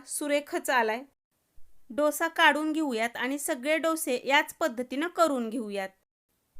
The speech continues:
आजकाल इडली इतक्या वेगवेगळ्या धान्यापासून बनवल्या जाते. मी याआधी बाजरीची इडली दाखवली आहे, आज आपण ज्वारीची इडली आणि ज्वारीचा डोसा बघितला.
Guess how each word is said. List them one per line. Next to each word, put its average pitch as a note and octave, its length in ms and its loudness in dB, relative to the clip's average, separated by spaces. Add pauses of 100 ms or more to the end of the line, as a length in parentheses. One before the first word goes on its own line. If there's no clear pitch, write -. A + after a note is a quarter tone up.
(540)
आजकाल C#4 460 -2
इडली C#4+ 360 -4
इतक्या C#4+ 420 -6
वेगवेगळ्या D4 440 -2
धान्यापासून C4 720 -4
बनवल्या A3+ 360 -2
जाते. A3+ 520 -4 (760)
मी C#4+ 140 -2
याआधी D4 560 -2
बाजरीची B3+ 540 -2
इडली B3 200 -4
दाखवली A#3+ 560 -2
आहे, C4+ 120 -4 (380)
आज B3 200 0
आपण C4+ 280 0
ज्वारीची B3 460 0
इडली A#3 220 -2
आणि B3+ 160 0
ज्वारीचा B3 320 -2
डोसा A#3 380 -2
बघितला. G3 460 -6